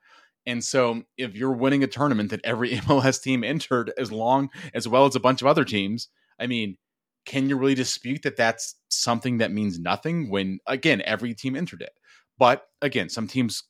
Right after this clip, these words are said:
cared more than others. And especially now that continental competition has had a lot more matches and stuff like that, like L A F C, like, th-,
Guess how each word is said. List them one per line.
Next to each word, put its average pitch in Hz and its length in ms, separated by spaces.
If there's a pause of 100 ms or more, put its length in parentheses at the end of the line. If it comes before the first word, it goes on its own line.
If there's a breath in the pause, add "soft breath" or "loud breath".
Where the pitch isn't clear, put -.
cared 117 340
more 110 440
than 98 180
others. 127 340
And 104 100
especially 110 460
now 104 200
that 98 120 (560 loud breath)
continental 113 440
competition 110 540
has 104 100
had 98 140
a 90 40
lot 87 180
more 92 120
matches 127 380
and 123 100
stuff - 240
like 113 180
that, 104 300
like 95 240
L 104 220
A 95 120
F 90 120
C, 131 180
like, 95 240
th-, 95 140